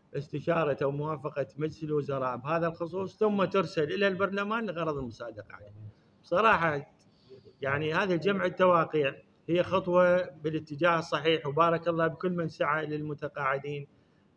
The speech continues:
آه، يعني سبق وأن سواها النائب المقصوصي علي حاتم مقصوصي،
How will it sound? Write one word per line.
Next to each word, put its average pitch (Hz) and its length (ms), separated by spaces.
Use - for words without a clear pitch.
آه، 147 180
يعني 165 360
سبق 214 420
وأن 202 160
سواها 196 460
النائب 190 440
المقصوصي 165 1000
علي 139 200
حاتم 180 380
مقصوصي، 135 480